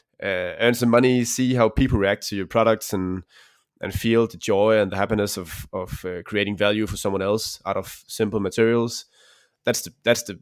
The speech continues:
Speaker 2: uh, coolest thing of doing something yourself. But, uh, sixty percent of, of starting a business is bureaucracy, <laughs> looking into money and taxes. Uh,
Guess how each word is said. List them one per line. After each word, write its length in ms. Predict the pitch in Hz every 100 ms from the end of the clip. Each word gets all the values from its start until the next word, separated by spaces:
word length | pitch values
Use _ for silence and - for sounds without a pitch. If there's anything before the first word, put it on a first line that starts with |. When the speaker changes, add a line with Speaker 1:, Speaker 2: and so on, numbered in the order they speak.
| _
Speaker 2:
uh, 200 | - - -
coolest 340 | 104 107 -
thing 240 | 107 107 107
of 100 | -
doing 220 | - 101
something 280 | 101 107 104
yourself. 400 | 90 - 104 113
But, 180 | - 85 _ _ _ _ _ _ _ _ _ _
uh, 380 | 95 92 92 90
sixty 540 | - - - 127 -
percent 320 | 110 110 117 117
of, 400 | - - - _ _ _
of 80 | 85
starting 260 | - 104 104
a 40 |
business 340 | 104 104 104
is 380 | 95 90 - - _ _ _
bureaucracy, 640 | 104 98 - - 110 101 - _
<laughs> 240 | _ _ 95
looking 340 | 113 113 110
into 680 | 95 98 - 110 101 98 95
money 420 | 90 107 107 110 110
and 640 | 90 85 87 87 - - - - - - _ _
taxes. 1000 | - 101 - 104 104 98 - - - - - - -
Uh, 400 | 90 85 82